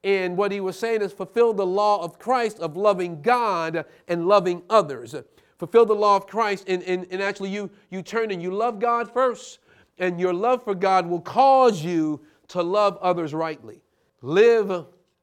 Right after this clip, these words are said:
daily by the same Spirit that brought me to life. I see that I am to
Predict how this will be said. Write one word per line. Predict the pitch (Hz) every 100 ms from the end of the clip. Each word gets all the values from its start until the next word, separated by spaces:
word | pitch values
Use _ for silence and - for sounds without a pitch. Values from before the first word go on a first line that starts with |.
| _ _ _ _ _ 127
daily | 175 202 202 175 165 151
by | 160 165 160
the | 147 143
same | - 196 202 202 180
Spirit | 156 - - 196 180 160
that | 156 131
brought | 160 175 160
me | 156
to | 147
life. | 165 185 143 139 143
I | 143
see | - 220 208
that | 175
I | 165 165 160
am | 156 147
to | 156